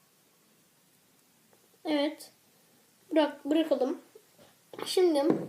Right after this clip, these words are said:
bayağı tuz aldım. Evet.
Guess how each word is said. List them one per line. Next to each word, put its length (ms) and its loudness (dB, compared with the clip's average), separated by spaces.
bayağı 300 6
tuz 160 -8
aldım. 400 -2
Evet. 360 -12